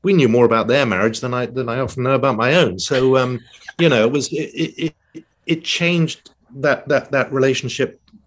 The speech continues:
between the public and the monarchy fundamentally. And, and, um, I actually look at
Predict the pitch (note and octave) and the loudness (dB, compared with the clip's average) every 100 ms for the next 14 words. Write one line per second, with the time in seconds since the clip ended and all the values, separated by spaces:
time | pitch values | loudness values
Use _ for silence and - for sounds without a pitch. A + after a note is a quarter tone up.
0 | _ - - C3+ A#2+ A2+ C#3 B2 B2 A#2+ | _ -6 -4 -2 -2 0 0 2 2 0
1 | - - A#2+ B2+ B2+ A#2+ B2 A#2 - - | -14 -8 -4 0 0 0 -2 -2 -6 -20
2 | _ - C3+ B2+ C#3 C#3 A#2+ G2 G2+ G#2 | _ -2 0 2 2 0 0 0 0 -2
3 | A#2 A#2 A#2 G#2 B2 A#2+ A#2 A2+ A2+ - | -4 -2 -4 -2 0 2 -2 -8 -12 -18
4 | - - - _ _ - B2 C3+ - B2+ | -20 -20 -20 _ _ -6 -2 0 -2 -2
5 | A#2 B2+ | 0 -2